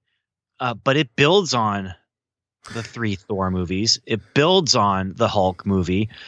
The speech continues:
and, and it definitely is launching us toward, uh, the cosmicness of, of Infinity War and,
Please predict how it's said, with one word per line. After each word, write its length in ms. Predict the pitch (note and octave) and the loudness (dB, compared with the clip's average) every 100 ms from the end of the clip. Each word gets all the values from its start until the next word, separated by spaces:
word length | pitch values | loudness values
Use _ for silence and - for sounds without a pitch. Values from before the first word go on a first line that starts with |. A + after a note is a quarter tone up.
| - - - | -20 -10 0
and, 440 | B2 A#2 A#2 A#2 - - | 4 4 4 0 -6 -6
and 100 | A#2 | -6
it 100 | A2 _ - | -6 _ 2
definitely 480 | A#2 C#3+ C3 F#2 | 2 2 -2 -4
is 260 | F2+ F2 - | -2 -4 -8
launching 540 | - F2+ G2 B2 F#2+ | -12 -4 -2 0 -2
us 180 | F2 - | -2 -2
toward, 540 | - G2+ F#2 F2 F2 - _ _ _ _ _ _ - | -2 0 0 0 -2 -8 _ _ _ _ _ _ -2
uh, 380 | F#2+ E2 G#1 C2 - - - | 2 2 2 -2 -10 -16 -4
the 140 | F2+ - | -4 -2
cosmicness 1000 | - - G#2+ G#2+ F#2+ F#2 E2+ E2 - - - _ _ _ _ | -2 2 2 2 0 0 0 2 2 0 -6 _ _ _ _
of, 380 | - F2 E2+ D#2+ | -2 0 0 0
of 180 | - F2 | -2 -2
Infinity 460 | E2+ E2+ E2 E2 F#2+ | -2 0 0 2 0
War 1000 | F#2+ G2 - - - - - - - - | 0 -2 0 0 0 2 2 0 0 -2
and, 280 | - - - | -6 -8 -14